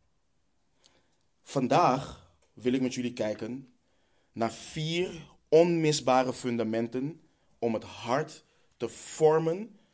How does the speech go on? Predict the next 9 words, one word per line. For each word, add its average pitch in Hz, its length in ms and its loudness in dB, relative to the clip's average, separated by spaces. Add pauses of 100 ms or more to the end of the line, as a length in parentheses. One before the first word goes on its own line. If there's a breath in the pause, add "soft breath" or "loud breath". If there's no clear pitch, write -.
(160 soft breath)
wat 117 280 -4
een 117 180 -6
ouder 135 500 0
drijft 123 580 -4 (300)
om 101 300 -12
bijbels 120 480 -4
op 113 200 -8
te 113 80 -12
voeden. 82 360 -16